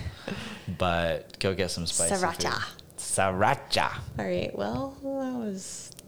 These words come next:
Speaker 1: interesting.
Speaker 2: <laughs> That was.
Speaker 1: <laughs> And
Speaker 2: That was great. Uh, all right, y'all. Thanks for, uh, thanks for being here, and, uh, grateful that you're listening, and love to hear what stood out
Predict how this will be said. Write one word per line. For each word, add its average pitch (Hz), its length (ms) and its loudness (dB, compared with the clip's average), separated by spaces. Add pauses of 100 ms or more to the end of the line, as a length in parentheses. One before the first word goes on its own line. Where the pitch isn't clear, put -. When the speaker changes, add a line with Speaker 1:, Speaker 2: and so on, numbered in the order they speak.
(140)
Speaker 1:
interesting. 190 800 4
Speaker 2:
<laughs> 233 140 2
That 147 140 6
was. 151 360 6
Speaker 1:
<laughs> - 100 -4
And 202 300 2 (340)
Speaker 2:
That 139 120 8
was 123 120 4
great. 127 320 6 (400)
Uh, 120 40 10
all 127 280 8
right, 196 160 8
y'all. 160 340 6
Thanks 170 360 6
for, 165 760 6
uh, 131 320 8
thanks 131 300 4
for 139 120 4
being 139 280 4
here, 98 320 4 (180)
and, 113 560 4
uh, 107 440 6
grateful 113 380 2
that 113 120 4
you're 104 160 2
listening, 135 680 4
and 101 460 2 (140)
love 107 300 4
to 110 100 0
hear 104 680 4 (400)
what 107 380 4
stood 110 300 4
out 101 320 4